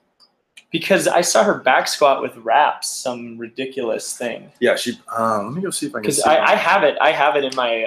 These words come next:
Speaker 1: um, phone. Like, I'm pretty sure she did five thirty-five back squat. But maybe
Speaker 2: Um, five seventy-eight.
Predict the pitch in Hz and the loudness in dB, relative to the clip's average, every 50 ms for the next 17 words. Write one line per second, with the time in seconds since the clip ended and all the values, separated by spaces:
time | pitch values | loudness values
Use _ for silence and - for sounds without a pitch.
0 | - - 117 113 110 110 - _ 131 131 127 117 110 110 107 - 110 123 120 - | -6 -6 -8 -8 -8 -10 -8 _ -2 -2 -2 -2 -4 -8 -10 -10 -8 -8 -4 -4
1 | 123 123 123 - 147 147 147 143 - - 139 135 135 - 127 123 123 117 110 - | -4 -6 -4 -4 -6 -4 -4 -4 -4 -4 -4 -4 -4 -6 -8 -6 -6 -8 -8 -4
2 | - 120 117 117 117 117 - - 123 120 117 110 - 107 107 107 101 - - - | -2 0 0 0 0 -2 -4 -6 -6 -6 -6 -6 -2 0 0 0 0 -2 -6 -12
3 | - _ _ _ _ _ _ _ _ _ _ _ _ _ _ _ _ - 110 104 | -18 _ _ _ _ _ _ _ _ _ _ _ _ _ _ _ _ 0 2 2
4 | 113 - - - - - 50 50 - - - _ _ _ _ _ _ _ _ _ | 2 2 -2 -4 -6 -6 -6 -6 -6 -8 -10 _ _ _ _ _ _ _ _ _
5 | _ _ _ _ _ _ _ _ _ _ _ _ - 139 131 131 131 127 131 131 | _ _ _ _ _ _ _ _ _ _ _ _ -8 -6 -4 -6 -6 -6 -6 -6
6 | 127 127 117 - - - _ _ _ _ _ _ _ _ _ _ _ _ _ _ | -6 -6 -8 -12 -16 -20 _ _ _ _ _ _ _ _ _ _ _ _ _ _
7 | _ _ _ _ _ _ _ _ _ _ _ _ _ _ _ _ _ _ _ _ | _ _ _ _ _ _ _ _ _ _ _ _ _ _ _ _ _ _ _ _
8 | - - _ _ _ _ _ _ _ _ _ _ _ _ _ _ _ _ _ _ | -20 -20 _ _ _ _ _ _ _ _ _ _ _ _ _ _ _ _ _ _
9 | _ _ _ _ _ _ _ _ _ _ _ 110 107 107 107 104 101 101 98 98 | _ _ _ _ _ _ _ _ _ _ _ -12 -8 -6 -4 -4 -2 -2 -2 0
10 | 98 95 92 92 92 92 95 95 95 92 - - - _ _ - - - - 117 | 0 0 0 0 -2 -2 -4 -6 -10 -14 -20 -20 -20 _ _ -8 -4 0 2 4
11 | 120 120 117 - - 123 123 123 110 98 92 98 110 101 - - - - | 4 4 4 4 4 4 4 2 2 0 0 0 0 -2 -4 -6 -12 -16